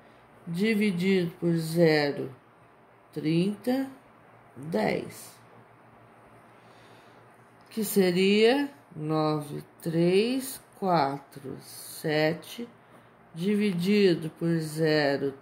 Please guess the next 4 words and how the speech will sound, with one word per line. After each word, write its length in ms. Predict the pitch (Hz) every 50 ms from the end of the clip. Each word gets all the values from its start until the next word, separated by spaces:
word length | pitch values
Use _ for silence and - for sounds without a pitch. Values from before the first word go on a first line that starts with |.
| -
trinta 840 | - 147 - 139 143 151 151 156 170 196 214 208 - - 254 269 277 269 - - - - - - - - - - - -
dez, 840 | - 147 165 208 196 160 107 76 69 - - - - - - - - - - _ _ - - - _ _ -
que 500 | - - 180 185 202 220 254 269 269 - - - - - - - - _ - - -
aqui. 580 | - 226 247 262 254 - - - - 143 139 135